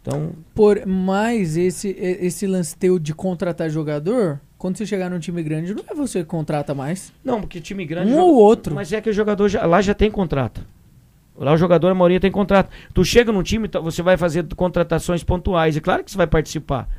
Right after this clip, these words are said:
Speaker 1: Você
Speaker 2: É
Speaker 1: vai
Speaker 2: pouco.
Speaker 1: participar.
Speaker 2: Vai ter
Speaker 1: Não.
Speaker 2: jogador que você não vai saber que
Speaker 1: Não,
Speaker 2: vai
Speaker 1: você,
Speaker 2: chegar.
Speaker 1: você vai participar. Não, tudo, tudo, tudo que chega, pode ter o que for de executivo, sempre o treinador é consultado.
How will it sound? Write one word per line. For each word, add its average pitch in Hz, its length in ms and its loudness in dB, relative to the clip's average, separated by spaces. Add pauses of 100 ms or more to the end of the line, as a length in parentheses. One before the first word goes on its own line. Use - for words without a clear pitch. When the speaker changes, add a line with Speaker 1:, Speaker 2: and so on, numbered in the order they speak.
(460)
Speaker 1:
Você 190 160 -2
Speaker 2:
É - 40 -6
Speaker 1:
vai 147 100 4
Speaker 2:
pouco. 214 140 6
Speaker 1:
participar. 165 320 0 (260)
Speaker 2:
Vai 175 200 4
ter 208 80 6
Speaker 1:
Não. - 40 6
Speaker 2:
jogador 214 400 4
que 208 60 -12
você 262 80 -2
não 254 80 0
vai 254 120 0
saber 196 260 -2
que 226 40 0
Speaker 1:
Não, 196 120 6
Speaker 2:
vai 165 80 4
Speaker 1:
você, 175 180 2
Speaker 2:
chegar. 165 180 0
Speaker 1:
você 175 220 0
vai 160 160 2
participar. 170 580 -2
Não, 135 280 -2
tudo, 202 340 -2
tudo, 185 400 -2
tudo 214 360 0
que 147 140 -6
chega, 151 480 -2 (360)
pode 156 240 2
ter 160 320 0
o 131 80 -4
que 170 140 -10
for 160 240 -4
de 135 80 -6
executivo, 147 460 -4
sempre 170 360 -2
o 185 40 -4
treinador 180 380 -4
é 185 40 -6
consultado. 156 680 -4